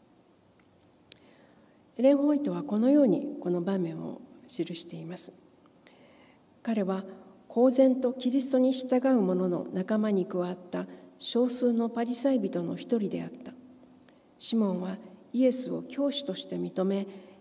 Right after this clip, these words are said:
イエスがメシアであるようにと望んでいたが、救い主として受け入れてはいなかった。彼の主義は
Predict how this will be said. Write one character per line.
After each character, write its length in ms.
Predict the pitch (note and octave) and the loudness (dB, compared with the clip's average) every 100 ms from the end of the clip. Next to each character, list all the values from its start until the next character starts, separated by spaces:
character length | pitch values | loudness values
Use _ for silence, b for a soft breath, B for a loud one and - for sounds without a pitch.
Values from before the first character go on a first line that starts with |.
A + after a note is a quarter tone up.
| - | 0
イ 100 | B3+ | 4
エ 60 | C4+ | 4
ス 140 | - | 2
が 120 | - | -2
メ 180 | G3 B3+ | 2 2
シ 220 | B3+ A#3+ | 4 2
ア 60 | G3 | 2
で 100 | - | 0
あ 120 | - | -2
る 100 | G3 | 0
よ 140 | G3 | 0
う 40 | F3+ | -2
に 140 | F#3+ | -4
と 220 | - B3 B3 B3 | -2 -4 -4 -6
望 300 | F#3+ F#3 A3+ | -4 0 0
ん 60 | A3+ | 0
で 80 | A3 | -2
い 80 | |
た 160 | A3 A#3+ | -2 -4
が、 140 | F3 - B B B B | -4 -10 B B B B
救 300 | - - D#4 | -8 0 4
い 80 | D4+ | 6
主 220 | B3 G3+ | 6 2
と 140 | - F3+ | -2 -6
し 140 | - | -6
て 200 | - F3+ - B B B | -8 -8 -10 B B B
受 120 | G3 | 0
け 160 | A#3 A3 | 2 4
入 100 | G3 | 2
れ 40 | |
て 120 | G#3+ | 2
は 100 | G#3+ | 0
い 100 | F3 | 0
な 120 | F#3 F#3+ | -2 -4
か 100 | F3 | -10
っ 40 | - | -14
た。 100 | - - - _ - _ _ - _ _ | -18 -20 -20 _ -20 _ _ -20 _ _
彼 220 | A#3 A3 | -2 0
の 140 | F#3+ F#3 | 0 -2
主 160 | G#3+ | -4
義 160 | F#3+ F#3 | -2 -2
は 160 | F#3 | -2